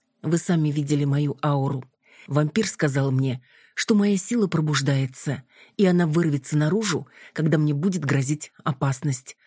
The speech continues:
Я просто смету вас, прикажу вашим людям повернуть оружие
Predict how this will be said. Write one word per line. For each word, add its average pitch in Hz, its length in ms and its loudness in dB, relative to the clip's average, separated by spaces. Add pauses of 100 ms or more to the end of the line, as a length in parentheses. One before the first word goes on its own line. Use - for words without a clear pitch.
(320)
Я 202 160 2
просто 220 360 -2
смету 226 380 0
вас, 135 400 -2 (300)
прикажу 247 420 0
вашим 175 380 2
людям 185 300 0
повернуть 156 560 0
оружие 165 600 0